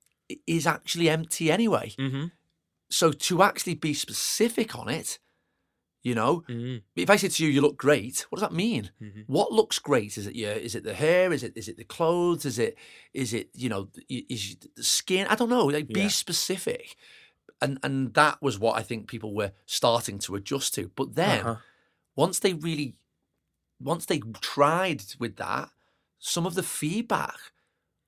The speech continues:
Speaker 1: was, was great.
Speaker 2: Mm-hmm.
Speaker 1: And they, they can then see what is, what they could do to their own
Speaker 2: Mm-hmm.
Speaker 1: performance, which, which might have a similar impact.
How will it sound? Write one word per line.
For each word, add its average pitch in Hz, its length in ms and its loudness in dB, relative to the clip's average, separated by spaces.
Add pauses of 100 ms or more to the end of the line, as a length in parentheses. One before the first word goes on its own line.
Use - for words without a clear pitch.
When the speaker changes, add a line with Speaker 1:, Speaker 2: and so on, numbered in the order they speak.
(120)
Speaker 1:
was, 147 220 -2 (200)
was 151 120 -2
great. 143 720 -4
Speaker 2:
Mm-hmm. 107 220 -16 (300)
Speaker 1:
And 143 220 0
they, 156 280 6
they 120 220 -2
can 110 160 -8
then 110 120 -4
see 113 300 -6
what 101 460 -2
is, 104 420 -8 (920)
what 123 220 -2 (100)
they 123 160 0
could - 160 -4
do 117 100 -4
to 123 120 -6
their 110 200 -2
own 131 280 0
Speaker 2:
Mm-hmm. 123 60 -6
Speaker 1:
performance, - 840 -10
which, - 300 -14
which 101 180 -14
might 101 180 -12
have 98 140 -12
a - 40 -14
similar 92 380 -10
impact. - 360 -14